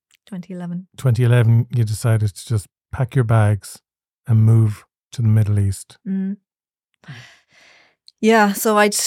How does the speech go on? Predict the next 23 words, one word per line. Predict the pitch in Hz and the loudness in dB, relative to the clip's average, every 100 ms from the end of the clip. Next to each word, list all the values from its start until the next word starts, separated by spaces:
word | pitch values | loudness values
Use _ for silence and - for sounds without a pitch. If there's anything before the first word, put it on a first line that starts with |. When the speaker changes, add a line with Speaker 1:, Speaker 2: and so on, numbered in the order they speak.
| - - - - - - - - | -6 -8 -14 -18 -20 -20 -20 -12
Speaker 1:
I'd | 196 185 | -8 -6
been | - 196 | -2 0
in | 190 | 2
Galway | 180 180 | 2 0
up | 180 175 | 0 -2
until | 175 175 | -2 -4
then, | 175 175 175 | -2 -2 0
and | 170 175 | 0 0
then | 175 180 175 - _ _ _ - | 0 0 -2 -6 _ _ _ -6
like | 190 208 | -2 -2
that | 208 180 | 0 -2
again, | 180 180 | 0 0
I | 175 | 0
was | 170 | 0
in | 190 | 0
a | 175 | 0
job | 180 170 175 | 0 0 -2
that | - | -4
I | |
really | 185 202 214 170 _ _ _ _ _ - - | -4 -2 -4 -6 _ _ _ _ _ -8 0
did | 160 | 2
not | 160 175 | 2 0
enjoy. | 160 151 160 | 0 0 0